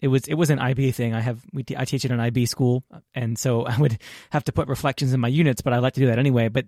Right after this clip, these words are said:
I would get to the summer, or I would get to the following school year to, like, replan that unit again, and I would look in the journal, and it would say, like, you know, "October tenth, students did not understand the ruler." And I'm like,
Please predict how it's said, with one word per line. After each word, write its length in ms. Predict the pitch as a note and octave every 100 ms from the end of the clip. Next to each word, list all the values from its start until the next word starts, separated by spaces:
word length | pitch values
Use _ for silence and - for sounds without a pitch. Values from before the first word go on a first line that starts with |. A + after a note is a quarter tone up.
| -
I 60 | E3+
would 160 | D#3+
get 160 | D3 G#3
to 80 | G3+
the 240 | E3 C#3+ - - - - - _ _ _
summer, 440 | - - F#3+ F3+ E3+
or 160 | D3+
I 40 | D3
would 160 | C#3
get 140 | C3+ D#3+
to 80 | C#3+
the 140 | B2
following 400 | - D#3 E3 C#3+
school 300 | B2 - D#3
year 320 | C#3 C3 B2 -
to, 160 | - C3+
like, 180 | B2 A#2+
replan 520 | B2+ C#3 - C#3+ C3+
that 140 | B2+
unit 260 | B2 C3 B2+
again, 260 | B2 B2+ C#3
and 140 | C3+
I 40 |
would 120 | B2+ C3
look 160 | D3+
in 60 | D3+
the 80 | C#3
journal, 340 | C3+ C3+ C3
and 120 | B2
it 60 | B2
would 140 | A#2+
say, 200 | - B2+
like, 240 | A#2+ A#2 - - - _ _ _ _ _ _ _ _
you 120 | - C3
know, 220 | A2 F3+ _ _ -
"October 380 | C#3 - F#3+ E3+
tenth, 380 | E3+ C#3 G2+ - _
students 440 | - G3+ G#3 G3
did 140 | - D3+
not 160 | D#3+
understand 440 | E3+ D#3 D3 D#3 D#3+
the 100 | C#3+
ruler." 420 | B2+ D#3 A2+ E2+ _ _ _ - _ _ -
And 100 | C#3
I'm 100 | C#3
like, 260 | C3 -